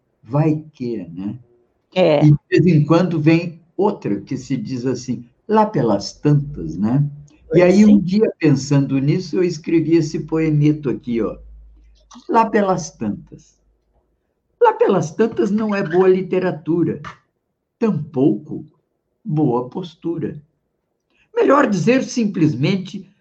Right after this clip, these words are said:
Speaker 1: às seis da tarde, em ponto, inglesmente.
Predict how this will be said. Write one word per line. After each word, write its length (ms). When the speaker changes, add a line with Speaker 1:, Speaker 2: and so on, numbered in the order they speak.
Speaker 1:
às 160
seis 340
da 160
tarde, 600
em 240
ponto, 560
inglesmente. 1000